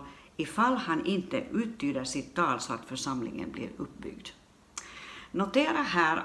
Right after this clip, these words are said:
att Paulus inte bara säger att den profetiska gåvan är jätteviktig, han säger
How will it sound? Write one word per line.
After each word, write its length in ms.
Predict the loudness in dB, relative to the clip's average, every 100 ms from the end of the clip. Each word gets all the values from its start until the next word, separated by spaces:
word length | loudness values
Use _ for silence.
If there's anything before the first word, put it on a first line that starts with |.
| -2
att 340 | -4 -4 2
Paulus 640 | 4 6 4 0 -2 -4 4
inte 280 | 4 6
bara 320 | 4 4 4 2
säger 420 | 2 2 0 0
att 160 | -4 -2
den 140 | -4
profetiska 640 | -2 -4 -2 -2 -4 -4
gåvan 340 | -2 0 0 0
är 60 |
jätteviktig, 680 | 0 -4 -6 -4 -4 -6 -8
han 140 | -4 -4
säger 340 | -2 -2 -4